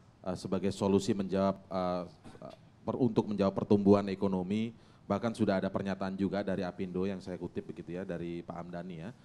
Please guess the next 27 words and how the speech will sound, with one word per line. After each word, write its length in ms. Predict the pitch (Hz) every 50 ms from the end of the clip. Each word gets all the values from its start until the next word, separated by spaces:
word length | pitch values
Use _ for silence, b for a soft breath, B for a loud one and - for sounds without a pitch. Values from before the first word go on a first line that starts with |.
| b b b b b b -
bahwa, 720 | 101 98 92 85 98 104 113 123 131 131 131 131 117 -
eh, 520 | - 101 101 101 98 98 95 90 90 87 90 90 92
deng-, 160 | 110 117 120 - -
kalau 320 | 147 143 156 196 240 240
ini 80 | 220 202
berjalan 480 | 165 151 135 - - 117 117 127 151 143 117
efektif 400 | - 117 - - - 135 135 -
ketika 240 | - 98 - 98 113
undang-undang 400 | 110 104 104 101 98 98 95 98
ini 80 | 107
sudah 220 | 101 - 104 95 87
disahkan 400 | 90 - 95 80 78 - 107 98
nanti, 240 | 90 82 78 113 110
Cipta 160 | 95 - -
Lapangan 320 | 92 92 90 - 85 95 95 -
Kerja 240 | 87 80 90 92 82
ini 160 | 80 90 101
bagian 240 | - 80 90 87 87
dari 160 | 82 90 82
Omnibus 400 | 82 87 90 85 80 80 - -
Law, 240 | 90 92 101 131 - b b b b b b b b b b _ - - - - -
ketika 320 | - 113 104 160 - 226
ini 80 | 226 233
sudah 240 | - 196 175 160 151
dijalankan 400 | 135 135 131 131 139 156 160 156
secara 240 | - 143 127 127
efektif 320 | 123 131 123 - - 185